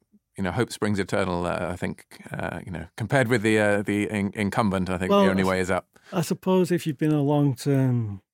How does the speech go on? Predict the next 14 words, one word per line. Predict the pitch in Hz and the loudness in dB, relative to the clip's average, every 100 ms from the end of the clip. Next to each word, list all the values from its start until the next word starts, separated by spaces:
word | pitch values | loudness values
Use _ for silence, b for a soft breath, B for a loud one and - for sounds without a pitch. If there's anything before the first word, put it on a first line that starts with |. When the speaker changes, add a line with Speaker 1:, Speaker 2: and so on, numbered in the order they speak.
| _ _ - | _ _ -6
Speaker 2:
uh, | 123 117 110 113 | -4 -2 -4 -6
holder | 113 135 135 123 120 | -2 0 2 2 0
of | 117 | -2
Rolls-Royce, | 120 120 117 113 120 120 - - _ _ _ _ _ _ _ | -2 -4 -4 -4 -4 -4 -6 -14 _ _ _ _ _ _ _
you | 127 135 | -4 2
may | 139 135 | 4 4
be, | 117 117 117 110 101 _ _ _ _ - | 2 0 0 -2 -8 _ _ _ _ -12
uh, | 151 127 120 113 110 | -4 -2 -2 -4 -2
rolling | 131 123 117 | 0 0 0
your | 113 | 0
eyes | 117 120 110 | 0 0 -2
at | 120 | -4
this | 117 - | -4 -4
because | 120 - 127 117 107 - | -8 -2 0 0 -2 -14